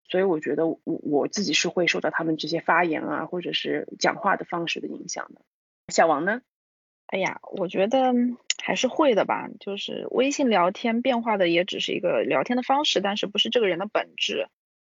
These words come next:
Speaker 2: 如果一个人微信里没有素质，缺乏一些，呃，比较基本的尊重，那日常的相处里面，即使觉得处得还不错，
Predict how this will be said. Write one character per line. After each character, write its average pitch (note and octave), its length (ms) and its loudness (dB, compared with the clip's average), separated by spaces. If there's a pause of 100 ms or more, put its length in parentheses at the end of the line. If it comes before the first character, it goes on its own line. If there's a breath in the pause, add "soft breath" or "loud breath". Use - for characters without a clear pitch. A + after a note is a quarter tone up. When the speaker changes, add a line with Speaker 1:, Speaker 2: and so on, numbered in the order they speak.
(160)
Speaker 2:
如 A#3 140 2
果 A3+ 240 6
一 G#3 140 4
个 C4+ 100 6
人 A#3+ 200 4
微 D4+ 160 2
信 D#4 180 0
里 A#3 80 2
没 F#3 100 4
有 F#3 140 4
素 F#3+ 220 -4
质， D3+ 160 -4
缺 G#3+ 200 0
乏 F#3+ 180 2
一 G3+ 40 -4
些， G3+ 360 2 (380 soft breath)
呃， E3 180 -2
比 - 100 -4
较 F3 120 4
基 A3+ 140 -2
本 G#3+ 120 2
的 C3 80 -2
尊 B3 260 0
重， G3+ 300 2
那 G#3 260 0 (240)
日 D#4+ 160 2
常 G3 240 0
的 G#3+ 100 0
相 C#4+ 280 0
处 - 160 0
里 F#3+ 140 2
面， A#2 200 -2
即 - 200 -2
使 E3+ 200 2
觉 D3+ 140 2
得 D#3+ 480 0
处 - 220 -4
得 - 80 -2
还 D3 140 2
不 - 100 -8
错， - 340 -2